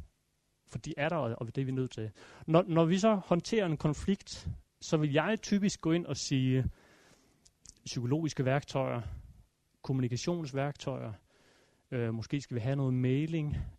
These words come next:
Øh, vi har sådan en værktøjskasse, som vi kan hive frem, ikke også? Paulus ser den her konflikt, og så gennemskuer han den. Og så kan han se, når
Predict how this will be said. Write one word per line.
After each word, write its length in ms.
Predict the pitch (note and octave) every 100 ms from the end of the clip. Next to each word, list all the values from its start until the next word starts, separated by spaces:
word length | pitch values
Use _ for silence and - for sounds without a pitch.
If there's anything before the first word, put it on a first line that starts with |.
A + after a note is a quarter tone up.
| _
Øh, 340 | A#2+ A#2+ C3+
vi 60 | D3
har 380 | D3 F#3+ F3 D#3+
sådan 220 | G3+ F#3
en 80 | D#3
værktøjskasse, 800 | F3+ - D#3 C#3+ - C#3+ C#3+ D3
som 240 | - A#2+
vi 40 | A2+
kan 280 | B2+ A#2+ - _
hive 260 | - C3+ B2
frem, 300 | - C#3 C3
ikke 160 | G#2
også? 200 | G#2 - _ _ _ _ _ _ _ _ _ _ _ _ _ _ - _ _ _ _ _ _ _ _ _ _ _ _ _ _ _ _
Paulus 280 | F3+ A3 G#3
ser 160 | - A3
den 140 | F#3
her 120 | F#3+
konflikt, 640 | - D3 - F#3 - - - - - _ _ _ _ _ _ _ _ _ _ _ -
og 60 |
så 120 | - -
gennemskuer 560 | E3+ G#3 - C#3 B2+
han 200 | A#2 A2+ -
den. 260 | B2+ - - _ _ _ _ _ _ _ _ _ _ _ _ _ _ _ _ _ _ _
Og 80 | D3
så 120 | G3
kan 80 | F#3+
han 100 | E3+
se, 200 | - G3+
når 520 | F3 D#3+ G#3 E3 C3